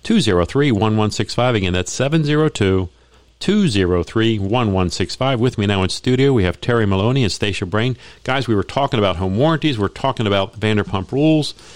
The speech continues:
Um, I wanna talk a little bit about real estate, get back to real estate a little bit, and talk about an article I found, uh,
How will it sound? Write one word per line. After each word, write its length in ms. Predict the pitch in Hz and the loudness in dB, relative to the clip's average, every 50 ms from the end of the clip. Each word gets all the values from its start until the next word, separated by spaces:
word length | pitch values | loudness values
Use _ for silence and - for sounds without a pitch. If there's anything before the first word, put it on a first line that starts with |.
| - - - - - | -20 -20 -18 -10 -4
Um, 320 | - 101 101 101 101 104 107 - | -2 0 0 0 -2 -2 -4 -4
I 100 | - 120 | -2 0
wanna 200 | 165 196 180 127 | 2 2 0 0
talk 300 | - - - 131 123 - | -2 -2 -2 -2 0 0
a 60 | 110 | 0
little 220 | 107 117 135 131 113 | 0 2 2 2 2
bit 100 | 117 110 | 0 0
about 200 | 104 107 107 117 | 0 0 0 2
real 140 | 110 104 104 | 2 2 2
estate, 280 | 95 - - 110 - - | 0 0 -2 -4 -4 -2
get 120 | - 120 | -4 -4
back 180 | - 143 143 - | -2 -4 -2 0
to 60 | 120 | 2
real 120 | 120 117 | 2 2
estate 200 | 107 - 120 107 | 2 2 2 2
a 40 | 98 | 2
little 420 | 98 107 127 156 190 202 180 127 92 | 4 4 4 4 2 2 2 0 0
bit, 260 | 85 85 82 92 - - - - | 0 0 0 0 -2 -6 -14 -10
and 240 | - 107 104 98 - | -6 -4 -4 -4 -2
talk 240 | - - 127 123 120 | -2 -2 -2 0 0
about 380 | 120 101 107 107 101 107 - - - - - - - - - | -2 -2 0 0 0 0 -2 -6 -18 -20 -20 -20 -18 -10 -4
an 120 | 120 110 | 0 0
article 260 | 123 143 147 123 123 | 2 2 0 0 0
I 80 | 113 104 | -2 -2
found, 360 | - - 113 110 110 107 107 - - - | -2 -2 0 0 0 -2 -2 -6 -12 -8
uh, 360 | 117 117 104 101 98 104 104 | -4 -2 0 0 0 -2 -4